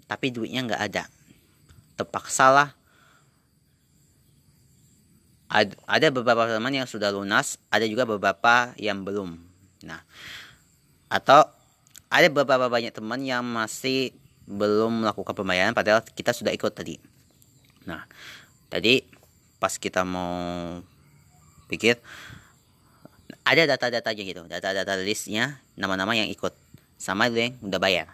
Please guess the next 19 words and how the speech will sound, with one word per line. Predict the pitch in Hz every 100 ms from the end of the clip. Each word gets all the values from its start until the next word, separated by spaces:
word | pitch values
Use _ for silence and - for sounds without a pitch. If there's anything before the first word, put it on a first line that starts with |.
| -
Nah, | - - _ _ _ -
tulis | 113 143
aja | 151
itu. | 135 120 107 _ _ _ _
Nah, | 101 87 - _ - - - - _ - -
cuman | 220 190 135 -
aku | 135 156
nggak | 143 -
enak | 113 123 165 -
ya. | 95 92 110 - _ _ _ _ _ _ - - - - - - _ _ _ -
Ini | 120 160
udah | 135 107 98
tujuh | 104 95 131
atau | 120 92
lap-, | - -
tujuh | 110 127
lah | 104
ya, | 87 90
tujuh, | 101 95 95